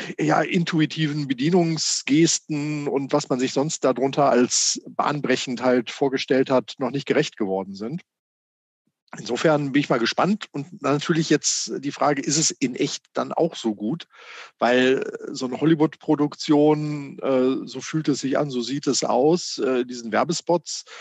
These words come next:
ja, mit, mit Post-Production kann ich da alles Mögliche hinzaubern. Wie es dann in echt sein wird, das werden, äh, wir dann irgendwann mal merken und vorher natürlich die ganzen Tech-Innovatoren und,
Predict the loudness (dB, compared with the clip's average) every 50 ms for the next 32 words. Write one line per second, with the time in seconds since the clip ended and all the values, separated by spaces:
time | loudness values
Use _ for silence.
0 | -18 -18 -20 -14 _ -2 0 0 0 0 -4 -8 -10 _ _ -6 -6 -6 -2 -2
1 | -2 -2 -2 -2 -2 0 0 0 -2 -4 -6 -8 -8 -8 -6 -2 0 0 0 0
2 | 0 0 0 0 -2 0 2 2 4 4 4 2 2 2 0 0 -2 -4 -4 -4
3 | -4 -2 -2 -2 -2 0 0 2 2 0 0 -2 -2 -6 -6 -4 -2 -2 -2 -2
4 | -4 -6 -10 -10 -8 -6 -6 -6 -6 -8 -6 -2 0 0 0 0 -2 0 2 4
5 | 2 2 2 -2 -18 _ _ -20 -20 -20 _ _ _ _ -8 -8 -6 -2 0 0
6 | 0 0 -2 -6 -10 -10 -12 -14 -18 -20 _ -8 -4 -2 -2 -2 -2 -2 -2 -2
7 | -2 -2 0 4 4 4 4 4 2 2 2 2 2 0 -2 -2 0 0 0 0
8 | 0 -2 _ -6 -8 -6 -6 -8 -8 -10 -12 -6 -2 0 0 0 0 -2 -2 -4
9 | -6 -8 -8 -8 -8 -8 -8 -8 -6 -6 -8 -10 -8 -4 -4 -4 -4 -4 -6 -10
10 | -8 -6 -4 -4 -4 -4 -6 -6 -4 -4 -4 -6 -8 -10 -12 -12 -12 -14 -16